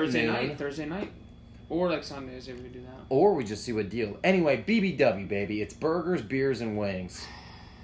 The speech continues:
Speaker 1: 'Cause let's be honest, what are we normally getting when we're going out?
Speaker 2: Beer.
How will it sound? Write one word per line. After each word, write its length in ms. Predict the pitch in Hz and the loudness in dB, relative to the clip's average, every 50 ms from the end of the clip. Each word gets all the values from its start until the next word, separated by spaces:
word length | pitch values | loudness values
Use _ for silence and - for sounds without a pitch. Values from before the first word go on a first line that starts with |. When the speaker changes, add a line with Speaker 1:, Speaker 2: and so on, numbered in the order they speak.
| - - | -18 -10
Speaker 1:
'Cause 100 | - 113 | -6 -4
let's 160 | 127 151 156 - | -4 -4 -2 0
be 160 | - 190 170 | 2 2 4
honest, 420 | 180 180 165 127 101 101 - - | 4 4 2 0 -2 -4 -8 -4
what 100 | 104 117 | -2 0
are 60 | 143 | 2
we 80 | 160 175 | 2 2
normally 360 | 156 147 156 160 151 147 131 107 | 2 0 0 0 0 -2 -2 0
getting 340 | 104 139 151 131 117 107 | 0 0 0 0 -2 -4
when 120 | 107 107 107 | -4 -4 -4
we're 80 | 110 104 | -4 -2
going 260 | 101 107 104 104 104 | -2 -2 -2 -2 -4
out? 200 | 131 139 110 98 - - - - - - - - - - - - - - - - - - - | -4 -6 -8 -10 -14 -18 -20 -20 -20 -20 -20 -20 -20 -20 -20 -20 -20 -20 -20 -20 -20 -18 -16
Speaker 2:
Beer. 300 | - - - 131 147 | -16 -14 -12 -12 -12